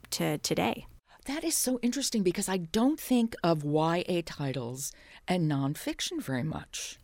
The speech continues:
Speaker 1: I know, we don't see enough of them, and anyone out there listening <laughs> who's deciding about making audiobooks, you should know that, I mean, they're wonderful on audio, and it's such a great way for teens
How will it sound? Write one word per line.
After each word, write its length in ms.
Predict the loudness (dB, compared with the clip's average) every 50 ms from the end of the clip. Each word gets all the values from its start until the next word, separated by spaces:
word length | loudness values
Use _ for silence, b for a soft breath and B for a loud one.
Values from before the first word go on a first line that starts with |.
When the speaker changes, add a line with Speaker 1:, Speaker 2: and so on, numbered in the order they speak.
| -8
Speaker 1:
I 140 | -4 0 2
know, 180 | 4 4 4 4
we 140 | 2 0
don't 340 | 0 2 2 2 2 2 0
see 200 | -2 -2 0 2
enough 320 | 2 2 0 0 -2 -2 -4
of 140 | -2 0
them, 280 | 0 0 2 2 2 2 2 0
and 340 | 2 4 4 4 4 2 0 0
anyone 1040 | 0 0 2 0 0 -2 -2 -6 -10 -20 -20 -20 -20 -20 -16 -12 -4 -2 0 2 2
out 200 | 2 2 2 2
there 180 | 2 2 2
listening 540 | 2 2 2 2 2 2 2 2 2 2 0 0 -2
<laughs> 80 | 10
who's 280 | 10 12 12 12 6 4
deciding 600 | 4 4 4 6 6 6 8 8 6 4 2 -2 B B B B B B B
about 300 | 2 6 6 6 6 6
making 300 | 4 4 4 4 2 2
audiobooks, 580 | 4 4 4 2 2 2 2 0 0 -2 -4 -4 -4 -6
you 100 | -4 -2
should 240 | -2 -2 -2 -4 -6 -14 -4
know 380 | 0 2 4 6 6 6 6 4
that, 200 | 4 4 2 0 0 2
I 80 | 2 4
mean, 280 | 6 6 4 4 2 0 -4 -16 -20 _ -20 -4 2
they're 260 | 4 6 6 4 2 -4 -16 -20 -16 -10
wonderful 760 | -10 -2 0 2 4 4 2 2 2 2 2 4 4 2 2
on 160 | 2 2 2 2
audio, 440 | 2 2 2 2 0 0 0 0 0
and 140 | 0 2 0
it's 100 | 2 2
such 180 | 2 2 0 0
a 40 |
great 240 | 0 2 2 2 4
way 180 | 4 4 4 4
for 220 | 2 2 -2 -2
teens 500 | -2 -2 -2 0 2 2 2 2 0 -4